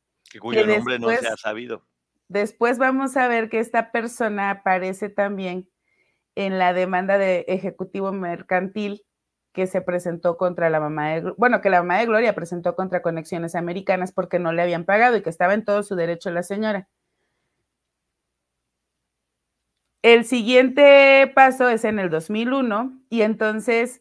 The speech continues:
Speaker 2: quitan a este señor Richo de ese po-, de ese, de esa figura de ser apoderado y nombran a cuatro personas que son Gerardo, José David,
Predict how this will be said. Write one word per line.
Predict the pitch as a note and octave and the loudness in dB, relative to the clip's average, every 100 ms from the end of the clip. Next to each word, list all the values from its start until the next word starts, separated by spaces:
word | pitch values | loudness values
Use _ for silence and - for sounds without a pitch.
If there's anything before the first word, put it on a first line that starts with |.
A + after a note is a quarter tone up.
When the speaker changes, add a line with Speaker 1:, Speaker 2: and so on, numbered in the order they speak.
| _ | _
Speaker 2:
quitan | A3 C4+ C4 A3 G#3+ C4 C4 - | -6 -6 0 0 0 -4 -8 -4
a | F#3 | -2
este | G3 F#3+ G#3+ | -2 -4 -4
señor | G#3+ G3+ G3+ G3+ | -4 -4 -6 -6
Richo | A3+ G3 A3 | -8 -6 -4
de | G#3 F#3+ F#3 | -2 -2 -4
ese | F#3+ - G3+ G3 F#3 E3+ - _ - | -6 -6 -4 -2 -2 -6 -8 _ -6
po-, | F#3+ | -4
de | - G3 G3 | -2 -4 -2
ese, | G3 G#3 F3+ | -2 -4 -4
de | F#3+ F#3 | -4 -2
esa | F#3+ A3 A3 | -4 -6 -6
figura | G#3+ G#3 G#3 | -6 0 0
de | F#3 | 0
ser | G3 | -2
apoderado | F#3+ G3 G#3 A3 G#3+ G3+ G#3 A3 _ _ B3 | -4 -2 -2 0 0 0 -2 -8 _ _ -4
y | A#3+ | 0
nombran | A#3 A#3 B3+ D4 B3+ G3+ A3 C#4+ - _ _ _ _ | 2 2 2 0 2 0 -2 -6 -12 _ _ _ _
a | F#3+ F#3+ | 0 4
cuatro | G#3 G3+ G3+ G#3 | 4 4 0 -4
personas | G#3 G#3+ C4 B3 G3+ F#3+ - | -4 -2 0 0 -2 -6 -8
que | F3+ | -8
son | F3 - G3+ G3 G3 F#3+ F#3+ _ _ _ _ _ _ _ _ _ _ | -6 0 0 0 -4 -6 -8 _ _ _ _ _ _ _ _ _ _
Gerardo, | _ G#3+ G3 G3+ A3+ A#3+ C#4 D#4 E4+ _ _ _ | _ -2 4 6 4 4 0 0 -4 _ _ _
José | - G#3 G3+ F3+ | -6 -6 -2 -2
David, | E3 E3+ A3 C#4+ | -2 -2 -4 -6